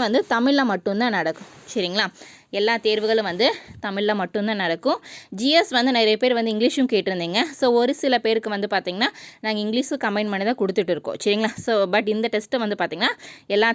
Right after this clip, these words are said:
தேர்வுகளும் வந்து தமிழ்ல தான் நடக்கப்படும். அடுத்து வந்து பாருங்களா, தேர்வு எல்லாமே வந்து Telegram குரூப்ல வந்து நம்ம கொஷின்ஸ் போடுவோம், சரிங்களா? Telegram குரூப்ல தான் வந்து டெஸ்ட் நடக்கும். வினாத்தாள் எல்லாமே வந்து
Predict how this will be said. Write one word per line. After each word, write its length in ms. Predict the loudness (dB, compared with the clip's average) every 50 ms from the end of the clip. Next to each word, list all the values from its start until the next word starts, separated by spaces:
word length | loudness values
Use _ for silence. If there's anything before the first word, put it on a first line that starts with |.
| 4
தேர்வுகளும் 400 | 2 4 4 4 4 2 2 2 2
வந்து 140 | 0 0 0 0
தமிழ்ல 300 | -2 -2 0 0 0 0 0
தான் 100 | 0 0
நடக்கப்படும். 520 | 0 0 -2 -2 -4 -4 -2 -2 0 -2 -2 -6 -12 _ _ _ -4 -2
அடுத்து 180 | 0 0 2 2 2
வந்து 120 | 2 2 0
பாருங்களா, 280 | 0 0 0 0 -2 -2 -4 -8 -18 -20 -20 -14 _ -2
தேர்வு 260 | 0 2 2 2 2 2 2
எல்லாமே 280 | 2 2 2 2 2 0 0 0
வந்து 180 | 0 0 0 0 0 -2 -6 -8 -4 -2
Telegram 420 | -2 0 0 0 0 0 0 0 -2 -2 0 0
குரூப்ல 280 | 0 0 0 0 -2 -2
வந்து 180 | 0 0 0 0 0 -2 -6 -8
நம்ம 140 | -10 -8 -6 -6
கொஷின்ஸ் 340 | -6 -4 -4 -4 -6 -6 -6 -6 -4
போடுவோம், 320 | -4 -4 -4 -6 -8 -8 -8
சரிங்களா? 280 | -8 -8 -4 -4 -4 -4 -4 -8 -16 -20 -20 -14 _ -2
Telegram 400 | 0 0 0 0 0 0 0 -2 -2
குரூப்ல 240 | -4 -2 -2 0 0 0
தான் 80 | 0 0
வந்து 140 | 0 -2 -2 -2
டெஸ்ட் 220 | -4 -4 -4 -4 -4 -2
நடக்கும். 380 | -2 -4 -2 0 0 0 0 -2 -6 -16 -20 -20 -16 _ -2 0
வினாத்தாள் 440 | 2 2 2 2 2 2 2 4 4
எல்லாமே 320 | 4 2 2 2 2 0 0 0
வந்து 140 | 0 -2